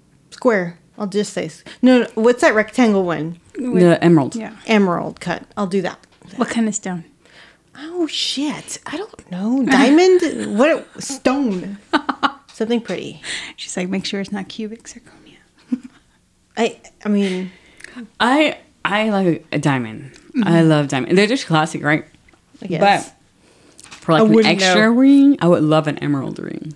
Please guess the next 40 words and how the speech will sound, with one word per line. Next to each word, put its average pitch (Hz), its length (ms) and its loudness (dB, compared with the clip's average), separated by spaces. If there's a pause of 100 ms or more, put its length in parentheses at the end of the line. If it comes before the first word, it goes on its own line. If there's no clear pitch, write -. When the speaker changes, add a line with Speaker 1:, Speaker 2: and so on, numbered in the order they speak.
(140)
Speaker 2:
Oh. 190 340 0
Speaker 1:
Oh, 277 180 4
yeah. 208 340 2
Emeralds, 202 600 -2
I 285 120 0
think, 220 180 0
are 247 40 2
Speaker 2:
Mm-hmm. 208 160 -4
Speaker 1:
really 165 200 -10
pretty. - 400 -20 (1300)
They 214 100 -6
are 170 140 2
a 180 60 0
little 190 160 0
bit 160 160 -4
spring, 160 340 -4 (160)
spring 170 400 -4
corny, 180 460 -4 (160)
but - 220 -8 (140)
Speaker 3:
Oh, 147 120 -2
Speaker 1:
you 135 60 -2
know, 123 160 -4
Speaker 3:
no. - 120 -6
Speaker 1:
whatever. 165 640 -6
Speaker 2:
<laughs> - 60 -12 (760)
Speaker 3:
I 233 160 -4
also 294 200 -2
like 202 200 -4
my, 165 240 2
um, 139 560 -4 (160)
birthstone's 151 500 0
amethyst. 151 720 -4
So - 80 -4
Speaker 2:
Mm-hmm. 208 280 -2
Speaker 3:
that's 175 240 -10
nice. 165 120 -8
Speaker 1:
Amethyst 302 440 0
is 190 120 -4
really 170 180 -2
pretty. - 320 -14